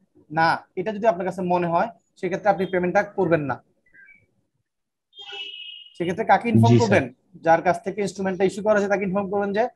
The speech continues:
Speaker 1: তখন আপনি যাচাই করে পেমেন্টটা করবেন।
Speaker 2: জি, স্যার।
Speaker 1: নাম্বার ফোর হচ্ছে আপনি যে পেমেন্ট করছেন, পেমেন্টের ক্ষেত্রে আপনি কোনো ধরনের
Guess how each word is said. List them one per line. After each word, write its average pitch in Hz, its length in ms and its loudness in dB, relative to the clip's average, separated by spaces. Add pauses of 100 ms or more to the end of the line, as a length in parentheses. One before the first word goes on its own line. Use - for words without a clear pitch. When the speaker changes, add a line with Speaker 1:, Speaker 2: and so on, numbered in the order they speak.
(260)
Speaker 1:
তখন 220 300 4
আপনি 220 220 2
যাচাই 202 300 4
করে 208 220 2 (340)
পেমেন্টটা 190 280 0
করবেন। 165 300 -4 (2250)
Speaker 2:
জি, 120 140 4
স্যার। - 220 -4 (1000)
Speaker 1:
নাম্বার 180 260 0 (120)
ফোর 247 160 -2
হচ্ছে 233 380 -6 (260)
আপনি - 240 -12
যে 196 100 -10
পেমেন্ট 226 380 -6
করছেন, 196 280 -4
পেমেন্টের 190 480 -4
ক্ষেত্রে 202 300 -2
আপনি 180 160 -4
কোনো 185 160 -4
ধরনের 208 280 0